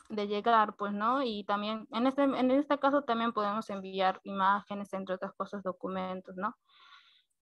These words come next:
Eh, voy a continuar. Voy ahora a hablar sobre la lista de distribución, que en este caso voy a poner de ejemplo a Outlook,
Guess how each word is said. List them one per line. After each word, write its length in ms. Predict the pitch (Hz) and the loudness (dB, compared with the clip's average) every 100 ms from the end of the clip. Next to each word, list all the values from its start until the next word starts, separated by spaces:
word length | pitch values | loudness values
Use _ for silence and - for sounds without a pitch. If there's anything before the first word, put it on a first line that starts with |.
| _ | _
Eh, 280 | 233 247 247 | 2 4 6
voy 200 | 247 262 | 8 8
a 160 | 277 277 269 - - - | 8 8 4 0 -4 0
continuar. 580 | 240 240 226 233 269 285 - - - _ _ _ _ _ _ - 262 | 0 2 2 4 4 2 -8 -14 -18 _ _ _ _ _ _ -14 -12
Voy 220 | 233 233 254 | 2 4 8
ahora 460 | 254 254 254 247 - | 6 8 6 6 4
a 80 | 214 | 2
hablar 260 | 214 214 | 4 -2
sobre 280 | 220 240 247 | 0 2 4
la 160 | 233 202 | 4 2
lista 360 | 208 - 226 | 0 -2 0
de 160 | 226 233 | 2 0
distribución, 920 | 208 208 - 202 190 196 - 254 269 _ _ _ _ _ _ - - _ _ | -2 -8 -8 -8 -6 -8 0 0 0 _ _ _ _ _ _ -20 -20 _ _
que 100 | 220 | -2
en 80 | 226 | -2
este 280 | 233 - | 0 -2
caso 300 | 240 240 254 | 0 0 2
voy 100 | 240 | 2
a 60 | 240 | 2
poner 340 | 240 226 226 | 2 0 2
de 120 | 226 226 | 0 -2
ejemplo 600 | - 233 240 262 247 - | 0 -2 0 4 6 8
a 180 | 202 196 | 8 6
Outlook, 600 | 196 196 - 226 269 | 4 -4 -4 4 4